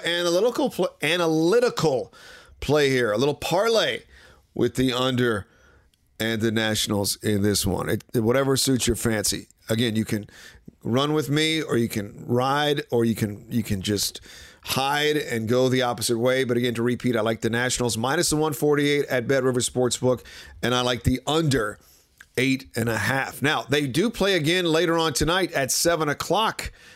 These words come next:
Uh, this is a little bit, uh, closer. Run line is exactly the same at eight and a half. And the Nationals are minus one twenty-five in game two tonight,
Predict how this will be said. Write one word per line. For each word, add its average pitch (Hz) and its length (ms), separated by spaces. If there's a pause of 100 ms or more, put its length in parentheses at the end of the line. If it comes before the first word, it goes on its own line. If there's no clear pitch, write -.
(340)
Uh, 107 260
this 139 260
is 131 220
a 123 140
little 135 240
bit, 139 300
uh, 131 100
closer. 139 460
Run 139 260
line 151 240
is 123 140
exactly 127 420
the 120 100
same 147 360
at 110 100
eight 113 220
and 113 80
a 110 40
half. 175 320 (600)
And 113 260
the 113 80
Nationals 143 760
are 117 120
minus 131 500
one 127 280
twenty-five 123 760
in 117 200
game 113 260
two 131 220
tonight, 120 340